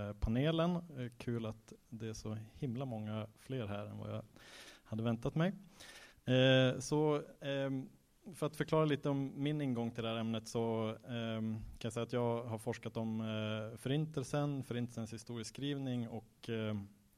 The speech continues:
lite bredare då om, eh, modern judisk, eh, historia. Eh, så att jag tänkte liksom försöka ge någon slags historisk ingång till den här frågan, både då om antisemitism, eh, i allmänhet och vänstern och, eh,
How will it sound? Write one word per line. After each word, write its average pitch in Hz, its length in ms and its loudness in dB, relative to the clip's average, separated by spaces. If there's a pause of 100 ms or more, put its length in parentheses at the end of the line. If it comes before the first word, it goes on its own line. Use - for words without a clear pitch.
(480)
lite 117 220 0
bredare 117 420 2
då 110 100 -2
om, 107 220 -2
eh, 107 720 -8
modern 107 560 -4 (580)
judisk, 107 640 -4
eh, 101 240 -2 (400)
historia. 117 600 0 (420)
Eh, 110 760 0
så 117 100 -2
att - 80 -2
jag 120 120 2
tänkte 120 300 -2
liksom 117 240 -4
försöka 120 420 -2
ge 120 440 0 (200)
någon 113 380 -6
slags - 280 -8
historisk 113 480 -2
ingång 123 400 2
till 113 220 -4
den 107 120 -4
här 101 80 -4
frågan, 110 640 0 (360)
både 117 300 4
då 117 100 6
om 110 140 4
antisemitism, 107 920 -4
eh, 107 720 -6
i 113 40 -6
allmänhet 117 520 2
och 117 300 -10
vänstern 120 500 0
och, - 380 -8
eh, 104 360 -6